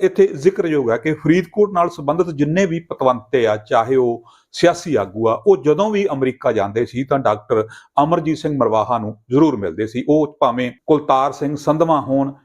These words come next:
ਜਾਂ ਕੁਸ਼ਲਦੀਪ ਸਿੰਘ ਢਿੱਲੋਂ ਹੋਣ ਜਾਂ ਗੁਰਦਿੱਤ ਸਿੰਘ ਸੇਖੋਂ ਤੇ ਜਾਂ ਅਜੇਪਾਲ ਸਿੰਘ ਸੰਧੂ, ਮਨਤਾਰ ਸਿੰਘ ਬਰਾੜ, ਇਹਨਾਂ ਵਿੱਚੋਂ ਕੋਈ ਵੀ ਜਦੋਂ ਕੋਈ ਇਹ ਅਮਰੀਕਾ ਜਾਂਦੇ ਸੀ ਜਾਂ ਉਹਨਾਂ ਦੇ ਨਾਲ ਸੰਬੰਧਿਤ ਕੋਈ ਵੀ ਹੋਰ ਕੋਟਕਪੂਰੇ ਦਾ ਕੋਈ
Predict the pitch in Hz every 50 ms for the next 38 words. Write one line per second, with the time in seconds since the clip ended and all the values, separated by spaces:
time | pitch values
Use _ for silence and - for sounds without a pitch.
0 | _ - 127 135 131 120 107 104 - - 147 - - 170 151 135 123 123 123 -
1 | - 131 120 110 - _ - 117 110 127 127 123 131 135 135 131 131 - - -
2 | - _ 165 175 175 165 139 147 147 127 143 139 - - - 156 143 135 - -
3 | - 143 135 - - 143 135 135 - 135 123 120 117 101 95 92 - - 139 127
4 | 123 117 113 117 104 104 104 101 - - 113 104 101 - _ _ _ _ - 165
5 | 160 160 151 131 123 - _ 127 123 120 110 - 131 123 117 107 - - 120 107
6 | 98 92 110 104 101 - - 160 170 185 165 - - 170 175 170 165 180 190 170
7 | 156 156 151 143 123 127 139 135 139 139 139 131 135 127 117 120 117 - - -
8 | _ _ - 127 135 135 135 135 - 123 113 113 107 107 117 123 117 - 135 151
9 | 147 151 170 175 185 180 180 190 180 - - _ _ _ - 185 196 220 240 247
10 | 247 233 208 185 175 170 - - 151 147 175 180 196 165 196 - - 196 202 220
11 | 214 196 190 180 - - - 127 139 147 143 139 113 113 - - - 160 151 -
12 | - - 139 139 143 139 143 139 123 123 - - 123 117 117